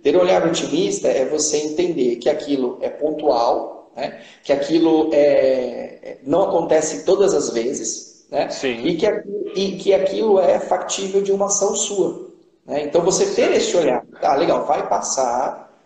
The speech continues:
Speaker 1: tá? É, está acontecendo aqui nessa região, não, isso acontece sempre na história, né? Estamos
Speaker 2: Sim.
Speaker 1: vivendo um momento específico, vai passar e eu posso fazer alguma coisa nesse sentido.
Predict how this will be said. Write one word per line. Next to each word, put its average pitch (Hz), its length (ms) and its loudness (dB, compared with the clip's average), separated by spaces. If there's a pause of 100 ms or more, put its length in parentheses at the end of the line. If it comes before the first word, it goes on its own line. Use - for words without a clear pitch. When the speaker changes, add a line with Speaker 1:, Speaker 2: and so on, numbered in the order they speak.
(160)
Speaker 1:
tá? - 580 -2
É, 135 360 4
está - 240 -2
acontecendo 147 560 0
aqui 156 380 -2
nessa 151 240 -4
região, 131 260 0
não, 170 160 2
isso - 220 -2
acontece 143 460 -2
sempre 143 280 -6
na 135 120 -8
história, 127 680 -4 (160)
né? 147 200 -2
Estamos 143 280 -6
Speaker 2:
Sim. - 80 -4
Speaker 1:
vivendo 214 340 0
um 190 40 -2
momento 147 360 -4
específico, - 600 -8
vai 170 260 0
passar - 280 0
e 233 100 -2
eu 277 80 2
posso - 480 -2
fazer 147 260 -2
alguma 131 300 -10
coisa 127 320 -12
nesse - 480 -14
sentido. 110 420 -8